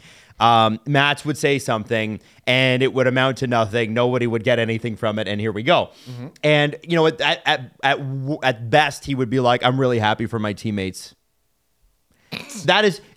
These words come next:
Speaker 1: like, literally in this particular, and I know we're making a lot of it, but it is a big deal. You just fired the coach, and that's all you needed from your captain. And that's why I go back to my initial point, which kicked off this conversation. McDavid's former agent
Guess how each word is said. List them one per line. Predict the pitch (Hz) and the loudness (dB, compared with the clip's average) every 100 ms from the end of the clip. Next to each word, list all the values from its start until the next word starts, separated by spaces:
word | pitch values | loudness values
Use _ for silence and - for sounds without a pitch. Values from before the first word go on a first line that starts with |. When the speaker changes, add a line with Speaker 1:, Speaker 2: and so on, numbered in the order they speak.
| _ | _
Speaker 1:
like, | 160 190 139 | 0 2 2
literally | 151 175 185 226 254 | 2 2 2 0 -2
in | - 147 | -6 -4
this | 147 160 - | -2 -4 -6
particular, | - - 156 143 | -12 -6 -4 -2
and | 139 | 0
I | 143 | 2
know | 160 | 0
we're | 170 | 2
making | 170 165 139 | 0 0 0
a | |
lot | 123 127 | 2 2
of | 123 | 0
it, | 107 - | -4 -2
but | 143 | -2
it | 143 | 0
is | 151 | -2
a | 156 | -4
big | 113 135 104 | -4 -6 -4
deal. | 127 120 | -4 -2
You | 90 117 | -4 -6
just | 101 147 - | -2 -2 0
fired | 143 143 143 | 0 0 0
the | 151 | -4
coach, | 123 101 165 - - _ _ _ _ _ | -8 -8 -8 -14 -20 _ _ _ _ _
and | 123 135 | 0 2
that's | 135 151 | 2 0
all | 147 | -2
you | 143 | -2
needed | 139 127 98 - _ | -4 -6 -10 -16 _
from | - 123 | -10 -8
your | 110 | -4
captain. | 110 101 - 82 _ _ | -4 -4 -8 -14 _ _
And | 123 131 | -2 0
that's | 135 - | 0 2
why | 151 151 | 4 4
I | 131 | 2
go | 127 | 0
back | 135 139 | 0 0
to | 127 | 0
my | 113 | 0
initial | 107 120 139 175 | 0 0 0 -4
point, | 147 143 85 | -2 -4 -4
which | - _ - | -10 _ -4
kicked | 165 165 | -4 0
off | 147 143 | 0 0
this | 139 - | -4 -2
conversation. | 123 117 110 120 113 107 95 - - | -2 -2 -2 -2 -2 -6 -10 -16 -6
McDavid's | 110 - 123 143 170 | -4 2 2 2 0
former | - 151 156 165 | -2 0 0 0
agent | 156 151 127 101 | 0 -2 -2 -8